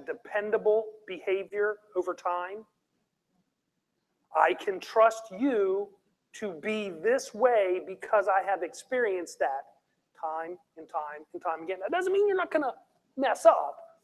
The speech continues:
but I know that you're going to be this way because you have been that way. So yeah, if that person has repented,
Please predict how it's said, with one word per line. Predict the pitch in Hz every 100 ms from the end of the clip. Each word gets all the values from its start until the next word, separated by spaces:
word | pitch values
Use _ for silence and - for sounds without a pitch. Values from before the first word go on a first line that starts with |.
| _ _ _ -
but | 214 214
I | 214 226
know | 208 220 220 214 208 180
that | 185 185 170
you're | 190 175
going | 185 180 -
to | 156
be | 151 185
this | 165 165 -
way | 170 160 151
because | 151 175 160
you | 165 -
have | 151 135
been | 202 180 175
that | 147 143
way. | 143 131 _ _ _ -
So | 233 180
yeah, | 180 214 151 - - _ 185
if | 226
that | 214
person | - 247 208 196
has | 202 180 180
repented, | 170 - 262 277 269 160